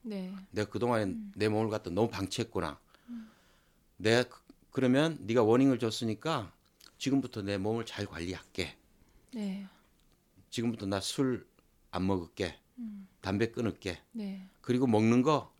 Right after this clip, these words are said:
Speaker 2: 굉장히 유기농으로, 유기농 채소에
Speaker 1: 내 몸을 대접하면서.
Speaker 2: 네, 그다음에,
Speaker 1: <laughs>
Speaker 2: 어, 육류도 아주 좋은 육류로.
Speaker 1: 네.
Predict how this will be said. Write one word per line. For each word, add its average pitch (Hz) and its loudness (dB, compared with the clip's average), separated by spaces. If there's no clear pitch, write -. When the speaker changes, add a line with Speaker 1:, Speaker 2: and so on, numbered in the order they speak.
Speaker 2:
굉장히 143 8
유기농으로, 135 6
유기농 131 6
채소에 123 0
Speaker 1:
내 214 -4
몸을 196 -2
대접하면서. 185 -2
Speaker 2:
네, 127 6
그다음에, 131 4
Speaker 1:
<laughs> - -20
Speaker 2:
어, 113 4
육류도 139 6
아주 120 0
좋은 135 6
육류로. 131 4
Speaker 1:
네. 185 -6